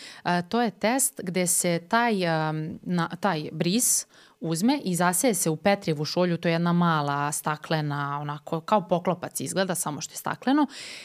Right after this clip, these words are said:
i onda se tu poređaju razni antibiotici i vidi se onda tačno na koje, am, koji od njih deluje. I to se vidi tako što, a, onaj antibiotik koji deluje na tu bakteriju, oko njega će se stvoriti, em, krug,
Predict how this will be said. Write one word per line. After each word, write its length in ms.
i 100
onda 160
se 140
tu 180
poređaju 460
razni 300
antibiotici 800
i 200
vidi 260
se 140
onda 220
tačno 640
na 240
koje, 560
am, 600
koji 260
od 100
njih 200
deluje. 320
I 20
to 140
se 120
vidi 180
tako 260
što, 220
a, 380
onaj 380
antibiotik 600
koji 220
deluje 300
na 100
tu 120
bakteriju, 400
oko 140
njega 240
će 140
se 140
stvoriti, 640
em, 500
krug, 420